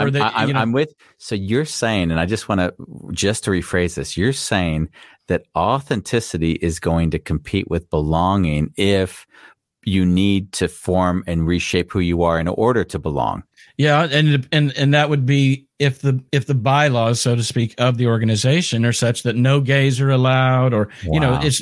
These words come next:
Speaker 2: to the extent which they set up parameters and
Speaker 1: Yeah.
Speaker 2: filters, that's the extent to which you might have to forfeit authenticity. So what you're wanting and what
Speaker 1: Hmm.
Speaker 2: we're wanting, and by establishing just this, this a description of what happens in society,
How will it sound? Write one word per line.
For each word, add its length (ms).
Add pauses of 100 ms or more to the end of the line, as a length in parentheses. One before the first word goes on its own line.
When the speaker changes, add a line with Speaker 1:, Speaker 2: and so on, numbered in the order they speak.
(120)
Speaker 2:
to 140
the 120
extent 340
which 240
they 120
set 260
up 220
parameters 720
and 140
Speaker 1:
Yeah. 40
Speaker 2:
filters, 640 (600)
that's 300
the 80
extent 380
to 80
which 240
you 80
might 260
have 180
to 80
forfeit 400
authenticity. 840 (300)
So 180
what 240
you're 120
wanting 560
and 80
what 120
Speaker 1:
Hmm. 60
Speaker 2:
we're 100
wanting, 420
and 220
by 180
establishing 640
just 220
this, 280
this 460 (640)
a 60
description 600
of 140
what 240
happens 400
in 100
society, 800